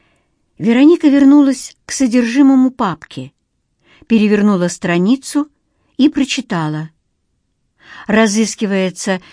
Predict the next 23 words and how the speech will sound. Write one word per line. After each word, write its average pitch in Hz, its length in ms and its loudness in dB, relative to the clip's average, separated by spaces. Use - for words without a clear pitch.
без 185 320 -2
вести 175 320 -8
пропавшая 233 800 -4
Зубцова 202 760 -4
Тамара 196 500 -2
Дмитриевна, 190 840 -6
тысяча 226 420 -2
девятьсот 190 500 -6
семьдесят 185 480 -8
седьмого 180 440 -6
года 165 260 -6
рождения, 226 640 -4
которая 190 540 -6
двенадцатого 180 680 -6
декабря 160 560 -8
две 202 180 0
тысячи 220 360 -4
третьего 190 380 -8
года 180 280 -4
не 175 120 -2
вернулась 226 460 -2
домой. 156 540 -4
Приметы: 196 720 2